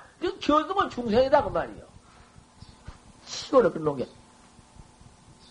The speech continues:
아, 이놈이 하는 지적머리야 보니 참 괘씸도 하고 고약한 놈이지만은, 아, 견성을 했는가? 견성을 했는가? 하다가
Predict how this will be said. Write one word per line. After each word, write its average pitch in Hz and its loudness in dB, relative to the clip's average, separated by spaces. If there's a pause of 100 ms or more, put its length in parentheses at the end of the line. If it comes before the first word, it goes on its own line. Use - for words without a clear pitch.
(1300)
아, 101 -6
이놈이 139 -4
하는 147 -4
지적머리야 151 -2
보니 160 -4
참 - -10 (120)
괘씸도 160 0
하고 160 0 (260)
고약한 156 -2
놈이지만은, 165 -2 (260)
아, - -16
견성을 160 2
했는가? 185 0 (1500)
견성을 165 -4
했는가? 190 -2 (1200)
하다가 151 2